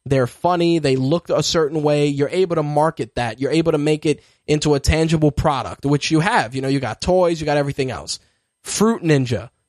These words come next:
what are you gonna do? Sell fucking stuffed bananas and samurai swords? Are you kidding me? Oh, we're gonna, we're gonna sell you s-, we're gonna sell you plush watermelons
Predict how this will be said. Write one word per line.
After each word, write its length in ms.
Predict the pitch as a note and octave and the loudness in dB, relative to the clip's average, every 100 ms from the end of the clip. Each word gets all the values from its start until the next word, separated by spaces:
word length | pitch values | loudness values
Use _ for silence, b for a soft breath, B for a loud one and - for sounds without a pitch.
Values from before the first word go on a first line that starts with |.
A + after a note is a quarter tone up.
| - | -6
what 240 | C3 F3+ | -2 0
are 20 | |
you 80 | G3 | 0
gonna 220 | F#3 F3 | 0 -2
do? 360 | D3+ D3+ F#2+ D2 _ _ _ _ - | 0 -2 -2 -12 _ _ _ _ -8
Sell 320 | - E3 F3 | -2 0 0
fucking 380 | F#3+ E3+ D#3+ D3 | -2 -2 -4 -6
stuffed 380 | - E3+ - | -2 -2 -2
bananas 640 | D#3+ D#3 D#3 E3+ F#3 F#3 - _ _ - | -2 0 2 2 0 -2 -10 _ _ -8
and 160 | C#3 C3+ | -4 -2
samurai 500 | D3+ D#3 E3 E3 E3+ | 0 2 2 2 0
swords? 580 | - F3+ F#3+ G3 - - _ _ - | 0 0 0 0 -6 -18 _ _ -4
Are 80 | C#3+ | -2
you 80 | |
kidding 300 | B2+ D#3+ E3+ | -2 -2 0
me? 320 | F#3 G3 A3 _ _ _ _ - | 0 0 -4 _ _ _ _ -4
Oh, 220 | D#3+ A3+ | 0 0
we're 100 | E3+ | -2
gonna, 200 | F3 G#3+ | -2 -2
we're 140 | D#3+ G3+ | -2 -2
gonna 140 | B3+ | -2
sell 240 | A#3 A#3 A#3 | 0 0 0
you 100 | F#3+ | -2
s-, 240 | - E3+ | -4 -4
we're 160 | E3 F#3 | -2 0
gonna 160 | G#3+ | 0
sell 220 | - G#3 | 0 -2
you 160 | G#3+ F#3+ | -2 -4
plush 520 | C#3+ - F3 A3 - | -6 -2 0 0 -4
watermelons 960 | C#3+ D#3+ G#3+ G3 E3 C#3+ C3 G2+ B2+ | -4 -2 0 0 0 0 -2 -8 -16